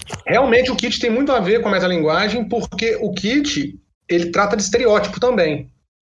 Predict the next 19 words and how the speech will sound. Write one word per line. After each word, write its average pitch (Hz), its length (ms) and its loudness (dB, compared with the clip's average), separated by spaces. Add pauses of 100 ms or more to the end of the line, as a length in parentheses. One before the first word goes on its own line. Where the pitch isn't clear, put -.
(420)
Só 208 140 -2
que 202 100 -4
o 190 80 -6
kit, 285 320 0
igual, 180 160 0
por 185 100 -2
exemplo, 156 240 0
nos 160 220 -4
filmes 180 200 -2
do 170 60 2
Almodóvar, 147 760 2 (240)
ele 160 180 -4
tem 208 80 -2
um 240 80 -2
exagero 208 1300 0
sentimentalista, 202 1200 0
meio 165 200 -2
melodramático, 156 1400 0
né? 202 320 -2